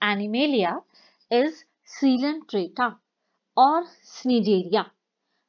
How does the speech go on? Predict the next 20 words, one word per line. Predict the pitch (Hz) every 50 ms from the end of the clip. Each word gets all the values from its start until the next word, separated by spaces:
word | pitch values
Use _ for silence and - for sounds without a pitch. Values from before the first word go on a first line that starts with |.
| _ -
Okay, | 254 - 330
friends, | - - 349 370 392 - - - _ _ - -
if | 349 349
we | 427 427 427 403
talk | 359 349 349
about | 359 359 339 349 349 359 370 370 - -
coelentrates, | 330 285 277 294 302 330 320 - 294 277 269 370 - - - - _ _ _ _ _ _ _ _ 196
they | 190 214 294 339 370 - -
are | 254 269 277 302 302 - _ -
aquatic | 254 - _ - 254 254 240 - - 339 349 - - -
animals, | 196 190 185 202 220 269 302 254 196 - - _
means | 233 254 294 370 381 -
they | - 214 247 240
live | 226 226 240 240 240
in | 285 370 466 - _ 208 190
water, | 185 190 185 - 277 302 247 196 - _ _ _ _ _ _ _ _ -
and | 277 302 311 294 269 220 214
most | 220 240 294 381 392 - -
of | 440 392 392
the | 392 392